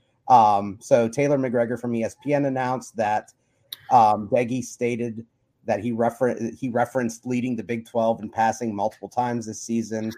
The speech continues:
And she noted his comments touched on if that's what he could do this year with another year in this offense and another year to develop with his receivers, it feels like this team could be even more special next year. Um,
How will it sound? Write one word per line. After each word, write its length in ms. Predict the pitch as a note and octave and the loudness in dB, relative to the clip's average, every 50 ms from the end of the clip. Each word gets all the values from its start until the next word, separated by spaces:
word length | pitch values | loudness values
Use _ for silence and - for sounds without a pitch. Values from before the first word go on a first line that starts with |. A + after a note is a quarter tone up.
| - _ _ _ _ _ | -14 _ _ _ _ _
And 140 | - G#2+ G#2 | -14 -12 -10
she 100 | - B2 | -6 -4
noted 380 | A#2 A#2 A#2 A#2 A#2 A#2 A#2+ - _ - - | -2 -2 0 0 -2 -2 -4 -8 _ -14 -10
his 200 | G#2+ A#2+ A#2 - | -8 -8 -8 -6
comments 380 | - B2+ A#2+ A2+ A2 A2 A2 | -2 0 0 0 0 -4 -6
touched 320 | - - A#2+ A2+ - - - | -2 -2 -2 -2 -2 -2 0
on 340 | A#2 G#2+ G#2+ G#2+ G#2+ G#2+ - _ _ _ _ _ _ _ _ | 0 2 2 0 -2 -6 -10 _ _ _ _ _ _ _ _
if 160 | - A2+ A2+ | -10 -10 -2
that's 280 | - B2 A#2+ - - - | 0 0 0 0 0 0
what 240 | C3 A#2+ A2+ A2+ - _ | 2 2 2 2 -2 _
he 220 | - _ C3 A#2+ | -12 _ -8 -8
could 160 | A2+ - A2+ | -6 -8 -8
do 160 | F2+ A#2 A2 | -6 -6 -4
this 280 | G2+ D3 F3 D#3+ - - | 0 0 -2 -2 -2 -4
year 420 | D#3 D3 C#3+ C#3 C3+ C3 B2+ - _ _ _ | -2 2 4 4 4 4 2 0 _ _ _
with 140 | A2 A2+ A#2 | -10 -6 -4
another 300 | A2+ A#2 B2 B2+ A#2+ B2+ | -2 0 0 0 0 0
year 200 | B2 B2 A#2+ A#2+ | 0 0 0 0
in 80 | A#2 | 0
this 180 | A#2 A2+ A2+ - | 0 -2 0 0
offense 400 | A2 G#2 G#2 - A2+ G#2+ - - | 0 0 0 -2 -6 -8 -8 -10
and 80 | G2+ | -12
another 300 | G#2+ G2+ G#2+ A2 A2 A2 | -10 -6 -6 -6 -6 -6
year 140 | A2 G#2+ G#2 | -8 -8 -10
to 100 | G2 - | -12 -12
develop 400 | G2 A2+ G2 G#2 G2+ G#2+ G#2+ - | -14 -10 -6 -2 -2 -2 -2 -2
with 120 | G2+ F#2+ - | -8 -12 -12
his 180 | - F2 - | -16 -20 -18
receivers, 540 | - - - - C#3 C3 A2+ B2 B2 A#2 - _ _ _ _ _ _ _ | -20 -18 -10 -8 -8 -6 -4 -6 -6 -6 -10 _ _ _ _ _ _ _
it 80 | - - | -14 -6
feels 200 | - B2 A#2+ F#2+ | -2 -2 0 0
like 180 | A#2 A2+ A2+ | 0 -2 0
this 140 | A#2 A#2 A2 | -2 -8 -8
team 220 | - - A2+ A2+ A#2 | -6 -8 -8 -6 -6
could 140 | - G#2+ | -8 -10
be 160 | F2 G#2+ G#2 G#2+ | -10 -10 -8 -8
even 180 | G#2 G2+ G#2 | -8 -8 -10
more 160 | G2 G2 G2 | -8 -8 -8
special 380 | F#2 - _ G2 G2+ - F#2+ F#2 | -10 -6 _ -8 -8 -8 -14 -12
next 320 | F2 F2+ - - - _ | -12 -12 -12 -14 -16 _
year. 240 | - G#2 - - - _ _ _ _ _ _ _ _ _ _ _ _ | -14 -12 -12 -12 -12 _ _ _ _ _ _ _ _ _ _ _ _
Um, 480 | - B2+ A#2+ A#2 A2+ A2 A2 A2 G#2 | 10 12 12 12 10 8 6 2 -4